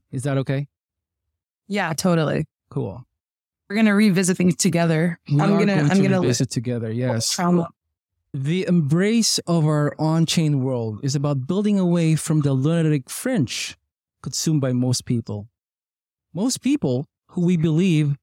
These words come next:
Speaker 1: would never consider building a, an alternate universe. They call it digital anarchy. We call it the new tangible.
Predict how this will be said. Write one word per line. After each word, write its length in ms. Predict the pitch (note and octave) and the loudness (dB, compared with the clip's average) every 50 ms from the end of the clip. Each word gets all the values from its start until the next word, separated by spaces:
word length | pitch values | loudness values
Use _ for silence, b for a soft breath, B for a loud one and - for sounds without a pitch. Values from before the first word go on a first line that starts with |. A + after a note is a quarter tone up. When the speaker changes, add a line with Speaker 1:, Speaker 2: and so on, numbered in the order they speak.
| _ _ - | _ _ -6
Speaker 1:
would 140 | D3+ C#3+ C#3 | -4 -2 0
never 300 | D3+ D3+ D3+ C#3+ D3+ C#3 | 0 0 0 0 -2 -2
consider 560 | - C#3+ - - F#3+ F3+ D#3+ D3+ C#3 C3+ B2 | 0 -2 0 0 -2 -2 0 0 0 0 0
building 400 | A#2 A#2+ D#3 D#3 D3 D3+ D3 C#3+ | -2 -2 -2 -2 0 0 0 0
a, 120 | C3+ B2+ - | -2 -4 -2
an 140 | - C#3+ B2+ | -2 -2 -2
alternate 580 | - - D3 D#3 D3+ - E3 D3+ D3+ D3 C3+ - | 0 -2 -2 -2 -2 -2 -2 -2 0 -2 -4 -4
universe. 640 | C3+ B2 C3+ C3 A#2+ G2+ - G2 - - - - - - _ _ _ _ _ _ _ _ _ _ _ _ _ _ _ _ _ _ | -4 -4 -2 -4 -4 -6 -10 -14 -14 -14 -16 -16 -18 -20 _ _ _ _ _ _ _ _ _ _ _ _ _ _ _ _ _ _
They 100 | C#3+ C#3 | -12 -10
call 260 | - - C#3 C#3+ D3 | -8 -6 -4 -2 -2
it 120 | D3 C3 C3 | -2 -2 -2
digital 380 | B2 C#3 C#3 C3+ D3 C#3+ C#3+ - | 0 0 2 2 2 0 0 0
anarchy. 600 | C#3 C#3 C#3 C#3 C3 B2+ - - A#2 - C3+ - _ _ _ _ _ _ _ _ _ _ _ _ _ _ _ | -2 -2 0 0 -2 -4 -6 -10 -14 -14 -16 -18 _ _ _ _ _ _ _ _ _ _ _ _ _ _ _
We 100 | - C#3+ | -10 -6
call 200 | - D3 D3 D3 | -2 -2 0 0
it 140 | C#3+ C#3 - | 0 0 -2
the 80 | C3+ | -2
new 320 | B2 C#3 D3+ E3+ F#3+ G3 F#3 | 0 0 0 2 0 0 -2
tangible. 600 | - F3+ D#3+ D3 C#3+ A#2+ B2 G#2+ A2 G2+ F#2 | 0 0 0 2 2 2 0 0 -2 -4 -6